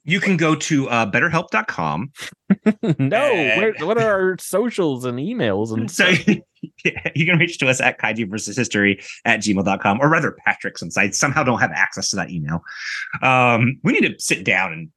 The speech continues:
Speaker 1: and <laughs> remedy that.
Speaker 2: Give you the password
Speaker 1: Um,
Speaker 2: right, literally right now. <laughs>
Speaker 1: I have the password, but th-, it goes to your phone for a
Speaker 2: <laughs>
Speaker 1: confirmation. <laughs> Um, <laughs> you can reach us on Twitter at Kaiju versus History.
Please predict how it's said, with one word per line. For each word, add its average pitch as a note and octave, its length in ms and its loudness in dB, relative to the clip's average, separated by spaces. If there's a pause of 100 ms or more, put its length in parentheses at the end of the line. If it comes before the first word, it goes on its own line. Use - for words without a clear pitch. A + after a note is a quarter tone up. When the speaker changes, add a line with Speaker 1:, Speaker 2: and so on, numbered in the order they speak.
Speaker 1:
and A#2 120 2 (500)
<laughs> C#3+ 100 0
remedy F2+ 280 0
that. - 280 0 (200)
Speaker 2:
Give A#2+ 80 -4
you B2 80 0
the A#2 60 -4
password C3+ 420 2
Speaker 1:
Um, F#2 60 -4
Speaker 2:
right, A#2 280 2
literally G#2 440 -2
right G#2 240 0
now. B2 300 -6 (140)
<laughs> - 160 -12
Speaker 1:
I F3 60 8 (100)
have C#4 140 2
the F#3+ 120 4
password, C#3 540 2
but - 260 2
th-, D3+ 140 4
it D#3 60 2
goes G3+ 240 0
to G#3 100 -6
your F3+ 100 0
phone E3 640 -4 (500)
for C#3 140 2
a C3 40 4
Speaker 2:
<laughs> C3 60 -2
Speaker 1:
confirmation. C#3+ 880 2
<laughs> C#3 60 0 (720)
Um, D#3+ 500 2 (240)
<laughs> D3+ 140 0
you - 260 0
can F#4 200 2
reach C4+ 220 0
us F3 140 -2 (200)
on D3 180 -2
Twitter - 480 -2 (340)
at D#3+ 140 0
Kaiju C#3 280 0
versus C3 320 -2
History. B2 540 0